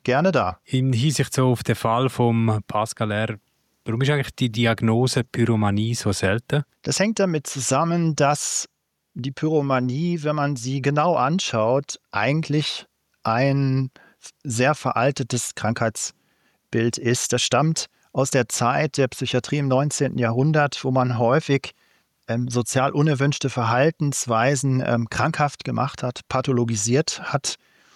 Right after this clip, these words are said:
Speaker 1: Und, äh, dieses, ich sag mal, diagnostische Fossil, Dinosaurier, ähm, hat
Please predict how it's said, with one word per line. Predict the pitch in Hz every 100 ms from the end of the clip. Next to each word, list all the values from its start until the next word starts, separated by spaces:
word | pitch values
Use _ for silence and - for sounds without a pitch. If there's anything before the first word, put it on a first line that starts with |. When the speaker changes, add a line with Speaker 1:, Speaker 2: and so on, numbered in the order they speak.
| _
Speaker 1:
Und, | - 135 135 -
äh, | 131 131
dieses, | 127 139 147 147 -
ich | 135
sag | - 131 127
mal, | 127 123
diagnostische | 127 123 - 120 147 135 - - 120 120 123 -
Fossil, | - - 120 - 156 165
Dinosaurier, | 139 143 120 110 143 156 147 147 147 156 151
ähm, | 131 131 135
hat | 131 156 -